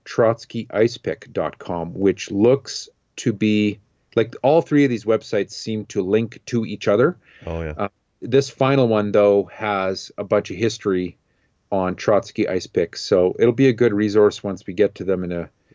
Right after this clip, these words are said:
Speaker 2: Ooh, hopefully it's
Speaker 1: Yeah.
Speaker 2: still up in ten years when we get to Trotsky Ice Pick.
Speaker 1: Yeah.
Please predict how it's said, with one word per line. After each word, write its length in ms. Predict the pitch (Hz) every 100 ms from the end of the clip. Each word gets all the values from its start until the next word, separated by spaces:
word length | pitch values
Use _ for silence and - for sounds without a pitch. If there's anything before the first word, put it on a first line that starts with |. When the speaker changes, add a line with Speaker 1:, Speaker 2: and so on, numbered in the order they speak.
| -
Speaker 2:
Ooh, 220 | 90 92 _ _
hopefully 360 | - 98 110 92
it's 180 | 104 -
Speaker 1:
Yeah. 60 |
Speaker 2:
still 200 | 92 85 76
up 260 | 92 _ _ -
in 180 | 82
ten 200 | 73 80
years 340 | - 82 85 82
when 120 | 78
we 80 | 76
get 220 | 82 76
to 200 | - 78
Trotsky 440 | - 82 73 - 76
Ice 200 | - -
Pick. 340 | 85 76 - _ _ _ _ _
Speaker 1:
Yeah. 320 | 107 107